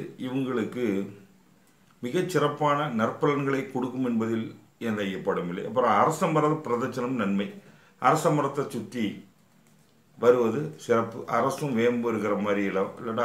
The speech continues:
அரச மரத்துக்கு அடியில பிள்ளையார் இருக்கிற மாதிரி இடத்துல சுத்துவது சிறப்பு. இல்லைன்னா அரச மரத்து பிள்ளையாருக்கு இவங்க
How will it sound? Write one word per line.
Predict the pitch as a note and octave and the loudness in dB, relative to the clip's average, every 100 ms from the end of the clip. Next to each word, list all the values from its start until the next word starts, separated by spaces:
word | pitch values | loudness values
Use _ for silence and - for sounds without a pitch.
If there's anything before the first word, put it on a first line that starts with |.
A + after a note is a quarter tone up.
| A2+ | 2
அரச | A#2 B2+ A#2+ | 2 -2 0
மரத்துக்கு | A2+ A2 G#2 - G2+ | 2 2 0 0 0
அடியில | G2 G#2 G2 | 2 -2 -4
பிள்ளையார் | G#2 A2 G#2+ | -2 0 0
இருக்கிற | G2+ F#2+ F#2+ | -2 -4 -2
மாதிரி | F#2 F2 | -2 -4
இடத்துல | E2+ G2 C#3+ D3+ _ _ _ _ _ _ _ _ - | -6 -6 -8 -10 _ _ _ _ _ _ _ _ -12
சுத்துவது | C3+ - B2+ B2 C3+ | -10 -2 0 2 0
சிறப்பு. | A#2 A2 G2+ A2+ - - | 0 0 -2 -6 -10 -6
இல்லைன்னா | A#2+ A#2 A#2 B2+ A2+ A2 - - _ _ _ - | -2 0 0 -2 -4 -6 -10 -20 _ _ _ -2
அரச | B2+ C#3+ C#3 C3 | 0 2 2 2
மரத்து | A#2 - B2 G#2+ G2 | 0 0 -2 0 -2
பிள்ளையாருக்கு | G#2 A#2 A#2 G#2+ G2 B2 | -2 0 4 2 0 -2
இவங்க | A2+ A2+ | -2 0